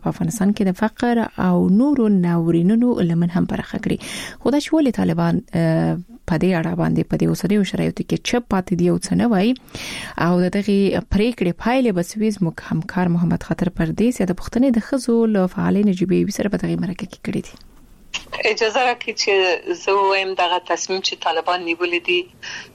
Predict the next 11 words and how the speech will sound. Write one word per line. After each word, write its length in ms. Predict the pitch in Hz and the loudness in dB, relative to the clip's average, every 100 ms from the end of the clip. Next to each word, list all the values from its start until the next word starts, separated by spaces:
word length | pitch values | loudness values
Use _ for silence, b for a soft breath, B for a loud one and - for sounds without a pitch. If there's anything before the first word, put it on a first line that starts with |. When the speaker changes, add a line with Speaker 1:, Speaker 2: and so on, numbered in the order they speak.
| - | -6
Speaker 2:
دغه 340 | 175 156 175 180 | -2 0 0 0
خلاف 580 | - 180 170 220 208 - 180 | -2 0 2 2 0 -4 0
د 20 | 175 165 - | 2 2 0
هغوی 460 | 156 165 180 180 | -2 2 2 2
د 120 | 175 170 165 160 147 - | 0 2 4 4 0 0
اظهاراتو 840 | 160 - - 156 156 170 175 - 180 175 170 - - - - - | -2 -4 -2 0 2 0 -2 -2 0 2 0 -2 -12 -18 -16 -12
څخه 340 | 170 - - 185 | -6 -4 -2 -2
دی 100 | 202 214 | -2 -2
چې 80 | - 165 160 | -4 -4 -2
مخکې 420 | 190 226 - 180 160 147 - | -2 -2 -4 -2 0 -2 0
ویلي. 480 | 156 151 151 135 | 2 2 2 0